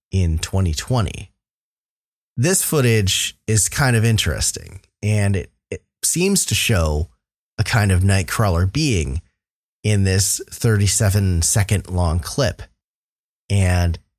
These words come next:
it's yet another piece of security camera footage at someone's home in Billings, Montana. The, the scene is really dark and it's in black and white mode, so it's hard to make out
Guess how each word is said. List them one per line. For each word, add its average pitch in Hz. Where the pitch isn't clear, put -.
it's 92
yet 110
another 95
piece 104
of 113
security 143
camera 87
footage 73
at 90
someone's 90
home 90
in 87
Billings, 82
Montana. 82
The, 123
the 135
scene 175
is 113
really 127
dark 95
and 104
it's 95
in 104
black 110
and 101
white 101
mode, 87
so 95
it's -
hard 120
to 117
make 107
out 95